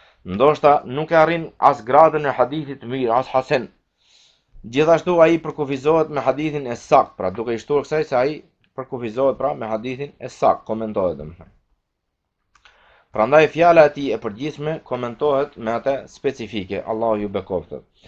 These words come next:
Dhe rezultati del se nuk ka kundërshtim me sahabëve për këtë çështje.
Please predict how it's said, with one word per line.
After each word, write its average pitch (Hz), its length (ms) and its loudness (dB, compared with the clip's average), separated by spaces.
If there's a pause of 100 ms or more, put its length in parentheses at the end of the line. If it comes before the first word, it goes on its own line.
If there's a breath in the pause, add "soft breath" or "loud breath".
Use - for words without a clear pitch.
(380 soft breath)
Dhe 120 220 2
rezultati 147 600 0
del 147 320 4
se 123 160 -6
nuk 156 240 -8
ka 160 160 4
kundërshtim 143 580 -6
me 131 180 -4
sahabëve 135 680 0
për 143 180 -4
këtë 123 240 -10
çështje. 90 360 -10